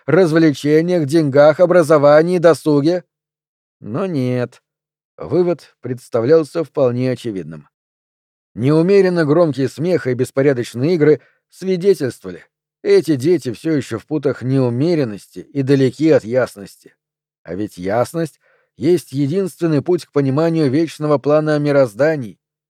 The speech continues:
к уяснению идеи великого колеса,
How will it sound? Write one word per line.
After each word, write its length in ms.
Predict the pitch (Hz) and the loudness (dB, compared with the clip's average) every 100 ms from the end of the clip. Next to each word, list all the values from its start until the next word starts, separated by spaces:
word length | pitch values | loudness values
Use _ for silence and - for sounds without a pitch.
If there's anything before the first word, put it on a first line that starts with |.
| _ | _
к 80 | - | -2
уяснению 720 | 131 117 - 123 156 156 160 175 | -2 -4 -6 -2 0 0 -2 -4
идеи 320 | 127 104 160 151 | -6 0 2 4
великого 520 | 127 147 151 147 143 | 2 0 0 0 0
колеса, 600 | 135 127 - 170 160 | 0 -2 -2 2 4